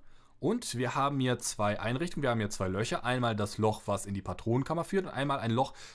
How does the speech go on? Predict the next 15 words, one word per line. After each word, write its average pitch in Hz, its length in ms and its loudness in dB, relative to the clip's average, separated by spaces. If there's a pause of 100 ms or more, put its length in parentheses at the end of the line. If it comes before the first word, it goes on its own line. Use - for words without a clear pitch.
(100)
was 113 240 0
hier 123 120 2
nach 113 160 2
vorne 135 460 2
führt. - 440 -12 (360)
Und 107 180 0
zwar - 480 -2
haben 160 380 0
wir 117 80 -2
hier 143 400 -2 (1000)
vorne 175 460 2
so 120 200 2
eine 135 220 0
Art 104 420 -2
Röhre. 135 480 6